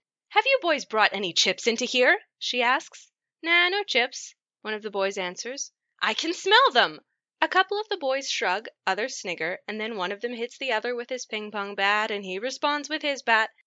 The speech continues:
and so the tomfoolery begins. The librarian shakes her head, looking across at us at the computers, and I raise my hand. "It could be Bill," I suggest. "Actually, you know, that might be,"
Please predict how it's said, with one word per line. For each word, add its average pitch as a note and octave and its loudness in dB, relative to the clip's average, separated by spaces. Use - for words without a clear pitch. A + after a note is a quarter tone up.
and C#4 2
so A#3 0
the B3 -4
tomfoolery G3 -6
begins. E3 -8
The A#3+ -6
librarian B3+ 2
shakes G#3+ -6
her B3 -6
head, F#3 -4
looking G#3 -8
across G3 -6
at F#3 -8
us F3+ -8
at F#3 -12
the G#3+ -12
computers, F3 -8
and G3 -4
I G3 -2
raise G3 -4
my F3 -6
hand. D#3+ -10
"It - -10
could C4 -4
be D4 -6
Bill," D#4+ -2
I G3+ -4
suggest. G3 -10
"Actually, F4 2
you D4 0
know, F#4 4
that D4+ 2
might B3+ 2
be," B3 -2